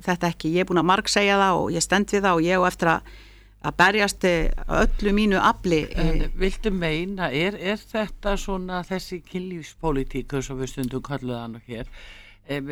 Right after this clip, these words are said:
Speaker 2: er, er, er þetta, er þetta feminismi?
Speaker 1: Ég veit ekki hvað við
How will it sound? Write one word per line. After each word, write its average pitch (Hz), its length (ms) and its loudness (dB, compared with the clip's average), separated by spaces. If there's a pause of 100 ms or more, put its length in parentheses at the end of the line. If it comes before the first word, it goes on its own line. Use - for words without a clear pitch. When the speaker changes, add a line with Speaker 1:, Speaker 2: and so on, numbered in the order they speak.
(120)
Speaker 2:
er, 156 320 -2
er, 180 220 -2
er 196 160 0
þetta, 202 600 0 (400)
er 208 260 0
þetta 180 160 -6
feminismi? - 680 -8 (800)
Speaker 1:
Ég 320 180 6
veit 311 160 2
ekki 160 160 2
hvað 147 160 0
við 147 60 -2